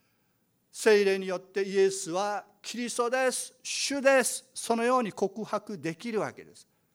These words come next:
これは神の御霊の働きによるものですね。そして、神の御霊があなたのうちにいるのであれば、あなたの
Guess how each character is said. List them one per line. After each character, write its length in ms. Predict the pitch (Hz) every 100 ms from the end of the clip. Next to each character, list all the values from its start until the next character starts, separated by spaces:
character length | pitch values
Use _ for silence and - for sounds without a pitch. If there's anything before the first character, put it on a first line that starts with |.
| _
こ 140 | - 110
れ 60 |
は 240 | 117 170 - _ _
神 300 | - 156 117
の 240 | 104 117 117 _
御 60 |
霊 420 | 120 - 160 165 175
の 200 | 185 - _ _
働 460 | 117 - 117 107
き 80 | -
に 220 | 151 170 - _ _ _
よ 180 | 113 107
る 80 | 104
も 160 | 90
の 140 | 85 -
で 120 | -
す 100 | -
ね。 140 | 202 185
そ 120 | 214
し 80 | -
て、 180 | 226 - - _
神 280 | - 247 226
の 160 | 180 147
御 120 | 143
霊 100 | 175
が 500 | - 190 185 196 196 -
あ 100 | 196
な 160 | 262 285
た 180 | 247
の 160 | 208 175
う 80 | 175
ち 180 | - 214
に 140 | 208 -
い 100 | 185
る 120 | 277
の 120 | 269
で 120 | 185
あ 60 | 135
れ 100 | 107
ば、 120 | - - _ _ _ _ _ _ _ _ _ _ _ -
あ 120 | 233
な 140 | 262
た 200 | 262 220
の 240 | 202 151